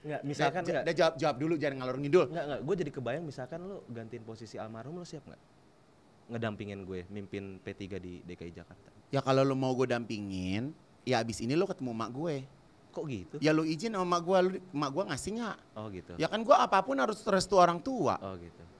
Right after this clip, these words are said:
Speaker 1: Soalnya lo punya potensi.
Speaker 2: Serius, Mi, lo kelihatan gitu, Mi. Lo kelihatan gue, gue kayaknya suka di politik gitu, Mi.
Speaker 1: Iya, iya, iya.
Speaker 2: Nggak serius, Mi, serius. <laughs> Mi, serius nggak sih, Mi?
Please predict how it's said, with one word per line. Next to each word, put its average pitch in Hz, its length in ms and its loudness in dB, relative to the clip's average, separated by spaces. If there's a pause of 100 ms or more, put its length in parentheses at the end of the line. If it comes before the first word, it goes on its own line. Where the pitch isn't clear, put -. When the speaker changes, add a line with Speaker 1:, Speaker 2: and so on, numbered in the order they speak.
(140)
Speaker 1:
Soalnya 127 240 -6
lo 190 80 -2
punya 151 160 -6
potensi. 98 640 -10 (320)
Speaker 2:
Serius, 180 380 2
Mi, 180 140 2
lo 185 120 0
kelihatan 175 380 2
gitu, 170 160 -2
Mi. 123 120 -2 (100)
Lo 202 120 4
kelihatan 208 260 6
gue, 202 240 6
gue - 380 2
kayaknya 220 480 4
suka - 400 2
di 156 160 -2
politik 165 340 4
gitu, 143 180 0
Mi. 104 140 -4 (140)
Speaker 1:
Iya, 90 260 -8
iya, 80 300 -14
iya. - 180 -18
Speaker 2:
Nggak 147 160 2
serius, 156 240 0 (300)
Mi, 226 140 6
serius. 196 280 4 (280)
<laughs> - 260 10
Mi, 277 80 4
serius 294 300 6
nggak 247 200 4
sih, 269 140 8
Mi? 302 180 10